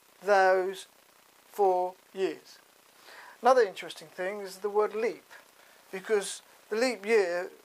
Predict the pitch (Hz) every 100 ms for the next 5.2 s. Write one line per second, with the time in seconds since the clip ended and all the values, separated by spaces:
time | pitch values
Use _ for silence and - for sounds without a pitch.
0 | - 190 - 208 196 196 190 - - _
1 | - 190 - 202 190 185 202 208 208 208
2 | _ 175 165 208 170 151 165 - _ _
3 | _ 185 180 - 220 190 165 160 - _
4 | - 185 180 175 165 _ - 180 156 190
5 | 175